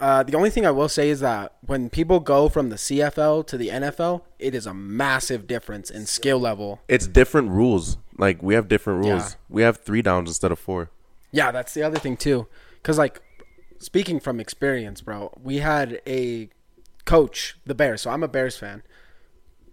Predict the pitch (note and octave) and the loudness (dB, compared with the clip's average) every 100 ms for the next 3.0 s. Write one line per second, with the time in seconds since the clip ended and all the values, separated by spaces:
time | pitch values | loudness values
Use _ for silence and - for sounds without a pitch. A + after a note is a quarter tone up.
0 | - A#2 E3 - - - - D3 - B2 | -8 2 2 2 -16 -6 0 0 -2 -12
1 | G#2 G#2 - - - A#2 A#2 A2+ G#2+ G2+ | -14 -14 -16 -16 -16 -14 -12 -12 -12 -12
2 | G#2 G2+ G2+ - - - E3 D#3+ C3+ D3 | -14 -14 -18 -20 -20 0 2 2 0 -6